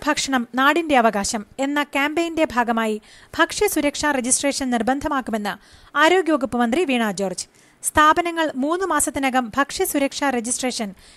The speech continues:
ലഭ്യമാക്കിയിരിക്കണം. എല്ലാ ഭക്ഷ്യസ്ഥാപനങ്ങളിലും ഭക്ഷ്യസുരക്ഷാ വകുപ്പിന്റെ ടോൾ ഫ്രീ നമ്പർ പ്രദർശിപ്പിക്കണം. ഭക്ഷ്യസുരക്ഷാ പരിശോധനകൾ കൂടുതൽ ശക്തമാക്കുന്നതാണെന്നും മന്ത്രി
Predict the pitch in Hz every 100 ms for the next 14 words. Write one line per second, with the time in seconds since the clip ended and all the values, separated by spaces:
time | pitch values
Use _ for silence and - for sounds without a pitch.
0 | - 269 285 302 285 247 - 214 196 185
1 | - _ _ _ - 254 269 294 285 -
2 | 349 - 311 294 294 285 320 339 - 285
3 | - 381 302 294 - 269 247 254 240 226
4 | 220 - - _ 311 330 349 359 330 254
5 | 240 359 285 226 - - 220 202 - _
6 | _ - 302 - 403 320 294 294 320 302
7 | 262 277 269 240 233 233 - 269 311 330
8 | 320 - 269 - 349 339 330 294 269 233
9 | 220 190 _ - _ 262 254 226